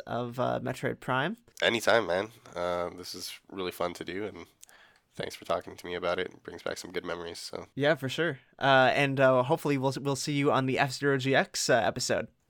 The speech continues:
Speaker 2: Oh, yeah, that one I would love to do.
Speaker 1: Awesome. <laughs> Take care, Curtis.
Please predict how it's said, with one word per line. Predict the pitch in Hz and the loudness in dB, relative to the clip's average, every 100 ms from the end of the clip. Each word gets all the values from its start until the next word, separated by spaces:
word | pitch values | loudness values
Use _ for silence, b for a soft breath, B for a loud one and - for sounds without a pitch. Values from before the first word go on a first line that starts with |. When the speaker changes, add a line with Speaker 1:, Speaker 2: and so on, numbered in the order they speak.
| - - | -6 6
Speaker 2:
Oh, | 110 | 8
yeah, | 92 85 | 8 8
that | 90 | 4
one | 92 87 | 4 -2
I | 85 | -2
would | 85 | -4
love | 85 82 | -6 -8
to | - | -10
do. | - - - _ | -10 -10 -14 _
Speaker 1:
Awesome. | 80 98 - - - - 190 | -4 -4 -6 -14 -14 -6 -2
<laughs> | 135 160 - | 0 -2 -2
Take | 143 135 | -4 -2
care, | 123 | -4
Curtis. | 117 113 113 - | -4 -6 -8 -16